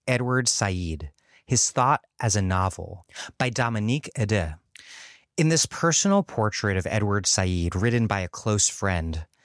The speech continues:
Dominique Ede offers a fascinating and fresh presentation of his work,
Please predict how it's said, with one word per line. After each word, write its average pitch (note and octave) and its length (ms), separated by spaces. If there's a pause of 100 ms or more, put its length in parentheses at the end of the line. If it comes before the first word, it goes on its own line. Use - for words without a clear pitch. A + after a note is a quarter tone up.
(220)
Dominique D3+ 480
Ede G#2+ 440 (340)
offers C3+ 340
a C3 60
fascinating C#3 840
and G2+ 120
fresh - 400
presentation F#2 760
of E2 80
his E2+ 180
work, F2 460